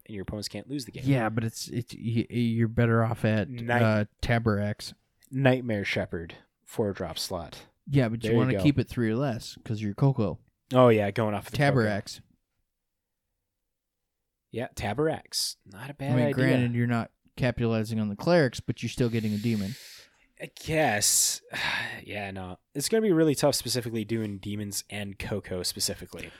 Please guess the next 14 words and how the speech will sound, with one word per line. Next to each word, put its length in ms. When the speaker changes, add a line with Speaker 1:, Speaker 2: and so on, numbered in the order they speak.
Speaker 2:
Right, 280
no, 260
so 160
that's 120
why 60
I 40
s-, 80
just 360
shave 340
the 60
Liliana's 560
contract 480
out, 180
but 120